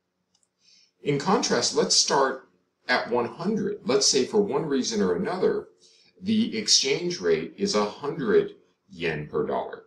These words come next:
Well, that sends a signal to suppliers to not supply many dollars. Americans don't want to supply a lot of dollars 'cause they're only getting a hundred yen for them.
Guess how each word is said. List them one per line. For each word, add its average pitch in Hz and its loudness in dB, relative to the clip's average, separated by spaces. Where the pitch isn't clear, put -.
Well, 110 10
that 202 8
sends 98 0
a 101 -2
signal 101 4
to 95 0
suppliers - 0
to 110 -4
not 117 0
supply 170 -2
many 87 0
dollars. - -8
Americans 143 0
don't 98 -2
want 95 -2
to 85 -2
supply 120 -2
a 92 4
lot 78 2
of - -2
dollars - -4
'cause 101 -2
they're 107 4
only 104 4
getting 92 2
a 82 -4
hundred 85 -2
yen 185 -6
for - -4
them. - -14